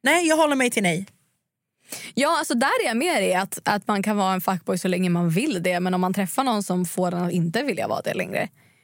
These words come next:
Speaker 2: Alltså, fuckboys växer också upp. Alltså, så här, fuckboys, eller så här, folk som generellt har den mentaliteten,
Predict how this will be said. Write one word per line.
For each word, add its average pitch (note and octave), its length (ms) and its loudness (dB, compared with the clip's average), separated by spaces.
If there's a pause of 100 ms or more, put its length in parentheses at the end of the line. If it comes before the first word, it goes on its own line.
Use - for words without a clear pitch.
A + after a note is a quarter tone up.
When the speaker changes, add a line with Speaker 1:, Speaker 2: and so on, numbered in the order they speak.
(160)
Speaker 2:
Alltså, G#3 200 -2
fuckboys B3+ 480 -2
växer G3+ 280 -2
också F3+ 220 -4
upp. - 420 -6 (240)
Alltså, - 180 -2
så C4 100 0
här, F3 80 0
fuckboys, F#3 760 -2 (520)
eller G3 180 2
så F#3 80 -4
här, G3 80 0
folk A3+ 340 -2
som A3 220 -2
generellt G3 420 0
har F3+ 220 0
den E3+ 200 2
mentaliteten, F3 840 0